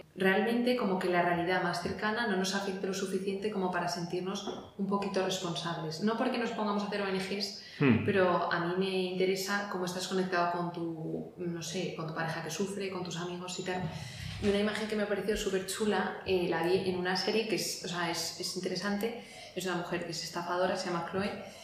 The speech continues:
Speaker 1: y hay una escena que es muy brutal. Ella vive una vida paralela con un grupo de amigos que, eh, pues en el que se mete, pues, para aparentar los típicos pijitos y tal.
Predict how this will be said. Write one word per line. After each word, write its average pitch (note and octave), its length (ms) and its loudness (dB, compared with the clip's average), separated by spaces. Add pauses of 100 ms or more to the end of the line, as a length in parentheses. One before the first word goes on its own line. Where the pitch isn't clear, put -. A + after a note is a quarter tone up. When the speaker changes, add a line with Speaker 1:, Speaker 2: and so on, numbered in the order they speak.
(360)
Speaker 1:
y G#3 240 2
hay F#3+ 120 6
una G#3 100 4
escena A3 320 0
que G#3+ 80 0
es G3+ 140 -2
muy G3 100 2
brutal. G#3 640 2
Ella F#3 480 2
vive F3 340 2
una F3 160 -2
vida F3+ 220 0
paralela G3+ 560 2
con F3 160 0
un E3+ 140 -2
grupo F3 240 -2
de F3 80 -2
amigos E3+ 440 -4
que, D#3 440 -6
eh, D3 320 -8
pues D3+ 160 -8
en D#3 80 -6
el C#3+ 80 -6
que D#3 100 -4
se D3 220 -6
mete, F#3 340 -4
pues, - 160 -4
para D#3 180 -4
aparentar D3+ 540 -4
los D#3+ 200 -10
típicos D#3+ 300 -8
pijitos G#3 540 -4
y - 40 -4
tal. A#3+ 180 -2